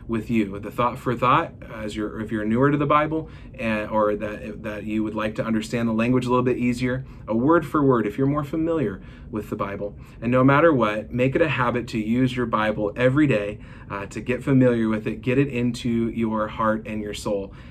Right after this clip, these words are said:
As, uh, Spurgeon said, we want, uh, blood that is bibline. We want to be so saturated in the Word of God that it's just part of who we are. And the best way that you can do that is to read and read and pray and pray and study and study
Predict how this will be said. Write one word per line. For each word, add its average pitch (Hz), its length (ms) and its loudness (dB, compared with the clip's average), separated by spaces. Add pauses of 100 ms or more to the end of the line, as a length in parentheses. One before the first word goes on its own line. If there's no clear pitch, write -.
(100)
As, 107 400 -4
uh, 101 220 -6
Spurgeon 127 500 4
said, 113 220 2
we 113 120 2
want, 117 360 -2
uh, 107 220 -8
blood 127 400 4
that 127 120 4
is 110 140 -4
bibline. 110 720 2 (240)
We 120 120 0
want 131 140 6
to 120 40 0
be 113 120 2
so 151 300 4
saturated 127 760 2
in 113 100 -2
the 110 80 2
Word 113 200 0
of 110 140 -2
God 101 320 -6
that 104 200 -6
it's 104 240 -8
just - 320 -10
part 117 280 -2
of 107 80 -4
who - 180 -6
we 107 200 0
are. 95 280 -10 (280)
And 110 100 -2
the 107 40 0
best 120 260 0
way 123 100 2
that 113 100 0
you 110 100 0
can 113 140 -4
do 107 160 -4
that 98 240 -8
is 101 200 -10
to 101 120 -8
read 120 540 0 (200)
and 90 180 -10
read 110 500 2
and 92 160 -10
pray 101 500 -4
and 95 180 -14
pray 95 440 -8
and 92 120 -14
study 101 460 -10
and 95 140 -14
study - 360 -12